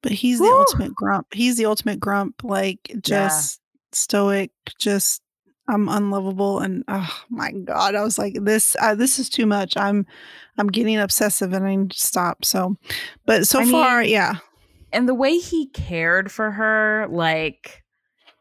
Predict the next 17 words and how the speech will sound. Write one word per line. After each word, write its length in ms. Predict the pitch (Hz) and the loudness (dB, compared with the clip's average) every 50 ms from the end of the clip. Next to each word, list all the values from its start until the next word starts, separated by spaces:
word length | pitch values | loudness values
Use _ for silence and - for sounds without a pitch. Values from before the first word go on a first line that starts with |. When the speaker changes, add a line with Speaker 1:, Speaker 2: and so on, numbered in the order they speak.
| _ | _
Speaker 2:
it's, 440 | - 208 220 202 - - - - - _ _ _ _ _ _ _ _ _ - - _ _ _ _ _ _ _ _ _ _ _ _ _ _ _ _ _ - | 0 0 0 0 -2 -8 -10 -10 -12 _ _ _ _ _ _ _ _ _ -20 -20 _ _ _ _ _ _ _ _ _ _ _ _ _ _ _ _ _ -2
I, 280 | - 185 220 220 220 - - - | 0 2 4 4 2 2 0 0
I 240 | 190 196 196 202 | 0 2 2 2
am 200 | 208 196 180 180 175 | 0 0 0 -2 -4
trash 680 | - - - 165 160 147 107 98 135 - - - - | -8 -6 -4 -2 -2 0 0 0 -2 -2 -6 -10 -10
for 180 | - - 180 165 | -6 -4 -4 -2
that, 320 | 160 160 151 156 127 - | 0 0 0 0 0 -2
like, 420 | - 160 156 151 147 139 135 - - - | -4 -4 -2 -2 -2 -2 -4 -8 -12 -8
super 680 | 196 - - - 247 - 190 180 165 - - 170 165 160 | -6 -4 -4 -2 -2 0 0 -2 -2 -2 0 0 2 2
Speaker 1:
For 140 | 277 269 | 2 2
real. 220 | 226 214 202 190 180 185 | 2 2 2 0 0 0
Speaker 2:
caretaker. 920 | 190 165 156 160 165 - - 190 170 175 175 - - 175 170 170 170 - - | 0 0 0 -2 -2 -2 -4 -2 -2 -2 -2 -2 -2 0 0 2 0 0 0
Like, 480 | 147 185 175 170 165 160 135 - - _ _ _ _ _ - | 0 0 0 2 0 -2 -4 -8 -18 _ _ _ _ _ -2
oh 200 | 175 196 202 190 | 0 0 0 0
my, 120 | 175 156 - - | 0 -2 -4 -2
like, 200 | - 208 202 185 | 0 0 0 0
he, 600 | - - 262 254 254 254 262 262 262 247 247 247 | 0 2 2 4 4 4 2 2 0 0 -2 -6